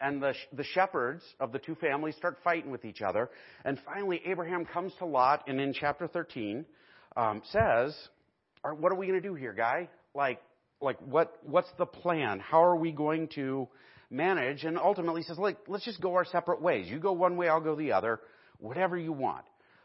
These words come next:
Um, so that starts in verse eight. Let's see if I can find it here. Um, then Abram, by the way, Abram and Abraham are the same person. God changes his name later. It's a whole other conversation we're not gonna get into right now.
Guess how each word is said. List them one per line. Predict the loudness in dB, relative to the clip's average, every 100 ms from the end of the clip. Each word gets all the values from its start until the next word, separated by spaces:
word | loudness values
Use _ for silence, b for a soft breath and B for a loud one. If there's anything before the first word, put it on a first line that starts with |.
| b
Um, | 2 2 4
so | 8 8
that | 8 6
starts | 6 6 6
in | 4
verse | 4 2 0
eight. | -4 -4 -8 -12 -12 _ b b b _ _ -20 -20
Let's | -20 -18
see | -16
if | -16
I | -16
can | -14 -12
find | -8 -6
it | -6
here. | -4 -4 -6 B B B B
Um, | 8 10 8 4 -6 -10
then | 2 4 4 2 -2 -2
Abram, | 2 2 4 2 4
by | 4 4
the |
way, | 2 0 0
Abram | 2 2 0 -4
and | -6 -4
Abraham | -2 -2 -2 -2
are | -2
the | -4
same | -4 -6
person. | -4 -4 -2 -2 -2 -6 B B B
God | 2 2 2
changes | -4 -4 -4
his | -2
name | -2 0 0
later. | 0 0 0
It's | -2
a |
whole | -2 0
other | 2 0
conversation | -2 -4 -6 -8 -6
we're | -4
not | -4
gonna | -4
get | -6 -6
into | -8 -8
right | -6 -4
now. | -2 -2